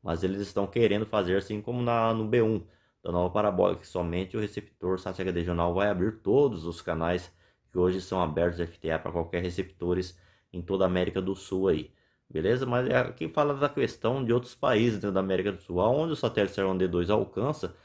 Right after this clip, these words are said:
Se uma pessoa tiver o receptor sat H D regional, claro que ele vai ter que cadastrar aqui no Brasil,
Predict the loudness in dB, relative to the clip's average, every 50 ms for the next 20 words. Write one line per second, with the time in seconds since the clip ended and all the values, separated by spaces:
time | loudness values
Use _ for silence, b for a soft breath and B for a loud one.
0 | b b b b -10 -4 -2 -2 0 0 -2 0 0 0 0 2 2 0 0 0
1 | -2 0 4 6 6 6 6 4 2 -2 -2 -4 -4 -4 -4 -4 -4 -4 -4 -6
2 | -6 -4 -2 -2 -2 -2 -2 -4 -2 -4 -2 0 0 -2 -2 0 2 2 4 4
3 | 2 2 0 0 0 0 -2 -2 -4 -4 -2 0 0 0 -2 -2 -6 -6 -4 -4
4 | -4 -4 -2 0 0 0 0 0 0 0 0 0 -2